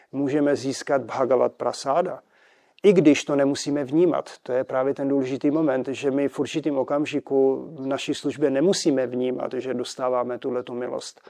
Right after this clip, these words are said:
ale dostaneme ji. Šrila Prabhupada to vysvětluje. Takže vlastně to je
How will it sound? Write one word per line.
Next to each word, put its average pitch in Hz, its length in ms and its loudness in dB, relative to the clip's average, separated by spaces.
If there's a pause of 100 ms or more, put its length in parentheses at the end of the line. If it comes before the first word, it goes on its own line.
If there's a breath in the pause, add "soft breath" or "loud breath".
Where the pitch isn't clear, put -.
(320 loud breath)
ale 135 380 0
dostaneme 139 600 -4
ji. 123 100 -16
Šrila 113 220 -6
Prabhupada 123 380 -10
to 127 120 -14
vysvětluje. 139 500 -8 (1300 loud breath)
Takže 139 220 2
vlastně 147 320 6
to 170 100 8
je 156 260 10